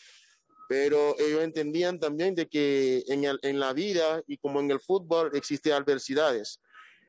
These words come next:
Y para poder crecer hay que vencer estas adversidades. Y sabíamos que íbamos a jugar también con uno de los favoritos hoy contra Canadá.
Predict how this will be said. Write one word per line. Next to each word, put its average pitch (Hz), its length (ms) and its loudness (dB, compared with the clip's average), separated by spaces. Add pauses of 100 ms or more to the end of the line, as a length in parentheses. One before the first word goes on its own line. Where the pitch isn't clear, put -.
Y 127 100 2
para 127 240 2
poder 131 320 0
crecer 160 440 2
hay 151 120 4
que 143 140 2
vencer 139 340 -4
estas 139 240 -6
adversidades. 131 840 -4 (600)
Y 135 120 -2
sabíamos 151 760 0
que 143 600 2
íbamos 147 400 0
a 143 60 -4
jugar 143 320 -2
también 151 640 -2
con 139 240 -2
uno 151 160 0
de 151 80 0
los 147 100 -2
favoritos 143 520 -2
hoy 151 180 2
contra 139 380 -4
Canadá. 139 500 -2